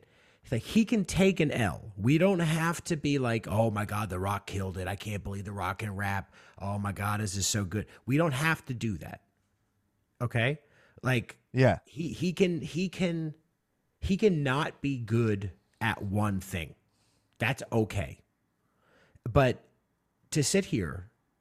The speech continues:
Speaker 1: and say there's no room for improvement, that that was just A plus, nailed it, one take, I respect The Rock enough to say to him, "No, what? You know
Speaker 2: Yeah.
Speaker 1: what? Go back in the booth. You need another take.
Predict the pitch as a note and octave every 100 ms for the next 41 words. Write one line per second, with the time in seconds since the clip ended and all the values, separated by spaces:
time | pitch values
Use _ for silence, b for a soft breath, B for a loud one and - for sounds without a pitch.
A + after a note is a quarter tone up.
0 | _ _ - C3 A2 C#3+ C3 A2+ F2+ G2+
1 | C3+ D#3+ E3+ - F3+ F#3 F#3+ F#3+ A#3 C4
2 | _ _ _ _ _ _ _ _ - A#2+
3 | A#2+ C#3 B2+ A#2+ - A#2 C#3 - A#2 F#3
4 | - G#2+ B2 D#3+ A2+ G2+ A2 C#3 C3 C#3+
5 | - - _ _ _ _ _ _ _ -
6 | - - D3 F3 C#3 C#3+ C#3+ - A2 G2+
7 | G2 E2+ C#2+ - - - C4 - _ _
8 | _ _ _ _ _ _ - - A#2 C3+
9 | B2 G2 F2+ D#2 - _ C#3 G#2 E2+ D2
10 | - _ - B2 B2 A#2+ - A2 A#2+ B2
11 | A#2+ _ - A2+ C#3+ D#3 E3 D3+ A#2 A#2
12 | - _ _ _ - G2+ G2+ G2+ G2+ G#2+
13 | A#2+ A#2+ F3+ F3+ -